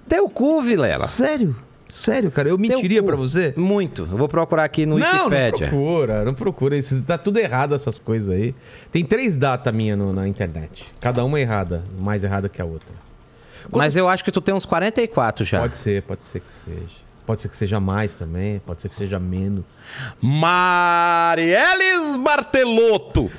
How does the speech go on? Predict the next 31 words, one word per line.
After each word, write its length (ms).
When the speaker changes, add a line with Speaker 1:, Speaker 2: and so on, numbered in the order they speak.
Speaker 2:
A 100
Marielle 440
tá 160
com, 340
ela 140
nasceu 240
em 140
noventa 340
e 20
três. 720
Então 140
ela 140
tá 120
com 220
vinte 280
e 40
nove, 440
é 40
isso? 420
Speaker 1:
A 100
minha 180
nasceu 220
em 20
noventa 280
e 40
quatro. 320
Speaker 2:
É 100
mesmo? 500
Speaker 1:
Noventa 260
e 60
dois. 340